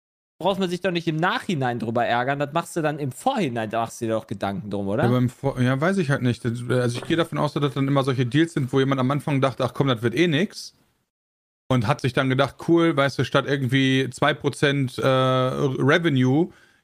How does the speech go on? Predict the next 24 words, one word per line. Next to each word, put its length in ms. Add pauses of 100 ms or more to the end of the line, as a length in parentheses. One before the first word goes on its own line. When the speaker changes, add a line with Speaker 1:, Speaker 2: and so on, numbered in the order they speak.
(120)
Speaker 2:
krieg 120
ich 40
jetzt 140
halt 160
zwanzigtausend 520
Euro 140
flat, 480
nice, 680
und 160
in 80
der 120
Sekunde 400
dann 220
wird, 220
äh, 680
Richer 520
aber 340
ein 360
Milliarden 680
unter, 560
äh, 80
Ding 600
und 180
dann, 380